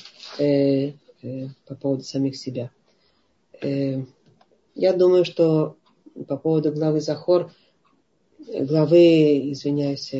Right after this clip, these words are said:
главы Тецаве мы, э, поговорили.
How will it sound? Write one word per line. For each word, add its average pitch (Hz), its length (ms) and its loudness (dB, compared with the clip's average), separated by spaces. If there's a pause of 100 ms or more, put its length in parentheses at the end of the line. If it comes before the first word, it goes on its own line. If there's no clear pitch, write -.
главы 143 220 -6
Тецаве 156 560 -4 (600)
мы, 156 400 -2 (180)
э, 139 460 -10 (1500)
поговорили. 151 920 -2